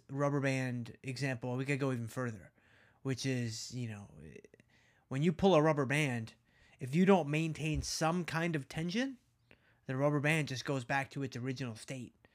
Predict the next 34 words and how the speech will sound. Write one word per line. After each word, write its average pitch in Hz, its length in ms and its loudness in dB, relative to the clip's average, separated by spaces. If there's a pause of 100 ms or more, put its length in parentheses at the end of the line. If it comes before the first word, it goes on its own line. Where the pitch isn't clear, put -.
(340)
So - 140 -10
that's 165 260 -2
kind 185 220 4
of 127 80 -4
interesting. 117 420 -8
I 123 60 -4
want 147 180 -4
you 156 60 -2
guys 147 160 0
to 127 80 -14
ponder 143 400 -4
on 123 200 -4
that. 120 380 -8 (320)
We're 131 80 -4
not 139 160 0
gonna 131 160 -4
go 131 160 0
any 123 120 -2
further 151 300 0
with 117 140 -8
that 117 180 -4
because 113 520 -8 (260)
that'll 139 220 -2
take 123 240 -8
me 120 100 -4
in 113 80 -4
a 113 80 -8
direction 113 400 -8
I 110 120 -6
do 135 200 0
not 135 200 0
wanna 110 180 -4
go 104 320 -10 (340)
today. 113 320 8